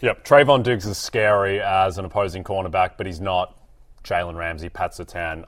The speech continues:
I don't think quite. So I think on volume, you're right. Lazard should produce.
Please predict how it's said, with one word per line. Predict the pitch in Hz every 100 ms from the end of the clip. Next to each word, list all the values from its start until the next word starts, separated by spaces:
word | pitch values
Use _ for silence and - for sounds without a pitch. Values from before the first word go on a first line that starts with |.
| 92
I |
don't | 85 78
think | - 82 76
quite. | - 90 78 -
So | 82
I |
think | 80 82
on | 85 80
volume, | 87 85 85
you're | 85 85
right. | 87 107 117 107
Lazard | 95 101 95 90
should | 101 -
produce. | 101 87 113 117 -